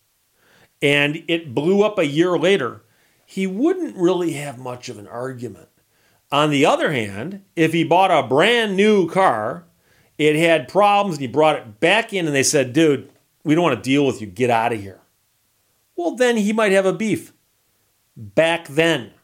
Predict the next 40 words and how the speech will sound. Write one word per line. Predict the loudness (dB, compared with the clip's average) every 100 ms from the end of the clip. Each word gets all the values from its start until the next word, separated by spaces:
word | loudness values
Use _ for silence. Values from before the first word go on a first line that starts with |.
| _ _
And | -4 2
that's | 2 0
the | -6 -2
other | 0 0
thing | -4 -6
here, | -4 -2
and | 0
you |
gotta | 0 0
talk | 2 0 0
about | -6 -6
this, | -6 -10 _ -20 -20 -20 -20 _ 0
is | 2 2 -6 _ _ -12
the | -8
statute | -4 0 0 -2 -6
of | -6
limitations, | -4 -6 -4 -4 -4 -12 -20 -20 _ _ _
okay? | -10 -2 -2 -4 _ _ _ _ -2
And | 0 0 -2
I'm | -2 0
not | 0 0
talking | 2 0 0
about | -6
the | -2
statute | -2 -2
of | -6
limitations | -4 0 -2 -2 -10 -10 _ -6
on | -2 -2
the | -2
arson, | 2 2 0 -12 -20 _ _ -8
'cause | -2
they | -2
appear | 0 2 2
to |
have | 0
gotten | -2 -2
the | -4
guy | -4
pretty | -4 -6 -6
quickly. | -6 -10 -10